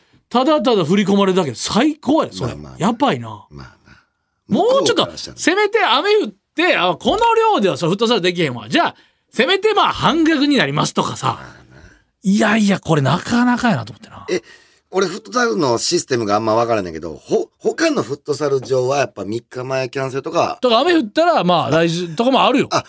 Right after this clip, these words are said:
Speaker 2: あんねん。
Speaker 1: もちろんもちろん。
Speaker 2: いろんなとこあんねん。
Speaker 1: うん。
Speaker 2: あー、それはちょっと確かにな。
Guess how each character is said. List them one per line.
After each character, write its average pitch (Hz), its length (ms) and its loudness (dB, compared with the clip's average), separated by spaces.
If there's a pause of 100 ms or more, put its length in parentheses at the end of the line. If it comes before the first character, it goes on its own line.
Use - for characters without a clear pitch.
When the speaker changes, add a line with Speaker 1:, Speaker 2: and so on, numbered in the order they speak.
(220)
Speaker 2:
あ 226 120 2
ん 262 100 2
ね 175 120 2
ん。 - 40 0
Speaker 1:
も 240 120 4
ち 196 80 2
ろ 208 60 2
ん - 20 2
も 185 100 2
ち 156 80 0
ろ 147 60 2
ん。 - 20 2
Speaker 2:
い 226 40 2
ろ 226 120 2
ん 226 80 0
な 190 100 0
と 131 140 -4
こ 104 140 -2
あ 87 100 -2
ん 101 120 -6
ね 127 60 -6
ん。 208 40 2
Speaker 1:
う 208 40 2
ん。 123 260 -2 (180)
Speaker 2:
あ 110 420 -14
ー、 101 60 -14
そ - 180 -10
れ 160 120 -10
は - 120 -14
ち - 140 -16
ょ - 20 -16
っ - 40 -20
と - 180 -20
確 131 260 -10
か 131 140 -10
に 117 100 -8
な。 131 880 -14